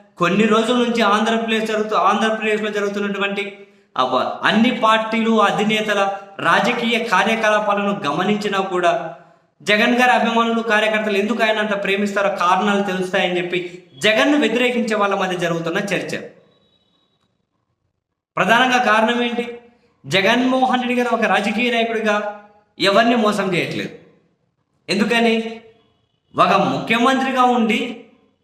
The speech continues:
"నా పాలన నచ్చితేనే ఓటేయండి, కానీ నచ్చిందా లేదా తెలుసుకోవడం కోసం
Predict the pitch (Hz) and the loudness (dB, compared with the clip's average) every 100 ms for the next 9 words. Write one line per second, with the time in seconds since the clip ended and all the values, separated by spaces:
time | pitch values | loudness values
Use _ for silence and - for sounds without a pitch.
0 | _ _ _ 160 196 208 196 180 202 254 | _ _ _ 0 2 2 0 2 2 2
1 | 262 220 170 185 175 254 269 262 220 226 | 0 -2 -2 -2 -4 0 0 0 0 0
2 | 226 220 214 190 180 - - _ _ _ | 0 0 0 -2 -4 -8 -18 _ _ _
3 | _ _ - 196 262 254 185 185 - 269 | _ _ 0 2 4 2 0 -2 -2 0
4 | 262 226 226 247 247 233 226 226 220 220 | 0 0 0 -2 -2 -4 -2 0 0 0
5 | 202 214 | -2 -4